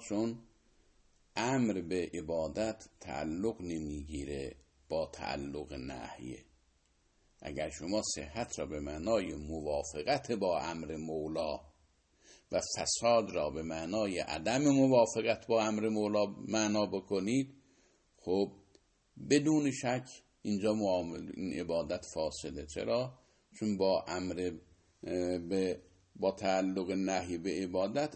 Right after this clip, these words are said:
امر به عبادت تعلق نخواهد گرفت. پس بنابراین ما شکی نداریم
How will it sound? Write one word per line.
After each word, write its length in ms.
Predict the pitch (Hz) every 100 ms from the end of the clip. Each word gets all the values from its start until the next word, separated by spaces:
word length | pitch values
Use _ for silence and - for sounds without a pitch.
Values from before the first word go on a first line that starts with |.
| - -
امر 320 | 143 156 143
به 140 | 127
عبادت 540 | 117 98 92 82 123 127
تعلق 600 | - 71 76 73 101 107 - - _ _
نخواهد 640 | 87 92 - 69 65 64 -
گرفت. 480 | - - - _ _ _ _ _ _ _ _ _ _ _ _ _ _ _ _ -
پس 140 | -
بنابراین 460 | 78 78 76 87 104
ما 100 | 107
شکی 420 | - 131 135 160
نداریم 560 | 147 135 117 98 85